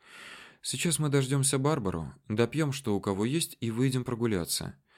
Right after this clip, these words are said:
Предварительно вы, Мишель, вместе с Эдмондом, как лица официальные, сходите в номер нашего фигуранта и проверите, на месте ли его вещи.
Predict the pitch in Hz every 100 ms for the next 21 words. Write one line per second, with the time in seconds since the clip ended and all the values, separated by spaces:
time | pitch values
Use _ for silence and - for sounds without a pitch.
0 | - - _ - 113 110 123 156 110 107
1 | 101 95 113 165 151 98 95 95 110 95
2 | 87 107 101 110 - 147 117 95 92 98
3 | 95 95 104 98 107 - 104 98 - -
4 | 156 151 135 123 - - - - - -
5 | 190 165 143 120 127 131 113 113 110 107
6 | 98 - 95 107 156 143 139 135 135 127
7 | 117 87 - 95 95 - - 107 113 107
8 | 101 139 139 151 120 101 92 98 92 85
9 | - 90